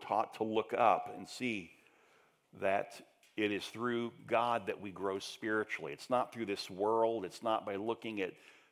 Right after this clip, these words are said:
at world belief systems, but it's going to the Bible, seeing the Bible as the, the source of truth that we build our life upon. And so we want to grow spiritually in God's Word. And then look out,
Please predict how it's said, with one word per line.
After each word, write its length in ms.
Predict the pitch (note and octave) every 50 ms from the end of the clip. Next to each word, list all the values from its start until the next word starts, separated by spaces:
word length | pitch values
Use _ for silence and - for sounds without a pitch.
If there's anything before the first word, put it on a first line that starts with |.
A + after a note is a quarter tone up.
| - -
at 180 | G#2 F2+ -
world 300 | A2 G#2+ A2+ A#2 A2+ G2
belief 360 | F#2 G2+ G2+ G#2 A#2 B2 B2+
systems, 680 | - - - B2 A2+ - - - A#2 A2+ A2+ A2+ G#2+ - G2+
but 140 | G2+ G2 G2+
it's 200 | G2+ - - -
going 340 | - - A#2 A#2+ A#2+ C3 B2 -
to 80 | B2+ A2
the 80 | A2+
Bible, 500 | F#2+ G#2+ G2+ G2+ A2 A2+ F#2+ F#2+ E2 - - - _ _ _ _ _ _ _ _ _ _ _ _ _ _ - -
seeing 340 | - - - B2+ B2+ B2 A#2
the 80 | A2+
Bible 600 | G#2 G#2 A2 A2+ A#2+ B2 A#2+ A2+ G#2+ G2+ F#2+ - -
as 500 | - G#2+ G#2+ G#2 G2+ G2 F#2 - - - _ _ _ _ _ _ _ _ - G2+
the, 400 | G#2+ G2+ G2+ G2+ G2+ G2 G2 G2 - - -
the 100 | B2 G2
source 800 | - - - - - C#3+ C#3 C#3 C3+ A#2+ G2+ - - - - - - _ -
of 160 | A2 G2 F#2+
truth 580 | - - - B2+ C3 B2 A#2 F#2+ - - - - - _ _ _ _ _ _ _ _ _ _ _ _ _ _ _ -
that 140 | - -
we 120 | A#2 A2+ G#2+
build 280 | G2 A#2 A#2 B2 A#2
our 160 | A2+ A2 G#2+ G#2
life 300 | G#2 G#2 A2+ A2+ - -
upon. 400 | - - - G2 E2+ D#2 - - - - _ _ _ _ _ _ _ _ _ - _ _ _ -
And 100 | G2 -
so 160 | - A2+ A2
we 120 | G#2+ A2 A2
want 140 | A2+ G#2+
to 60 | G#2 F#2+
grow 220 | A2 A2+ A2+ A2
spiritually 880 | G#2+ - - - - A#2+ B2 B2 B2 - - - G#2+ G2 F2+ F2 F2+ F2+
in 140 | F#2 G2
God's 280 | G2 G#2 G2+ G2+ G2+ -
Word. 380 | G2 F#2+ G#2+ A2+ A2 G2+ F#2 F2
And 160 | F#2 F#2+ G#2+
then 160 | A2+ A2 A#2
look 220 | B2 B2+ - -
out, 340 | A#2+ B2 C#3+ C#3+ A#2 F#2 -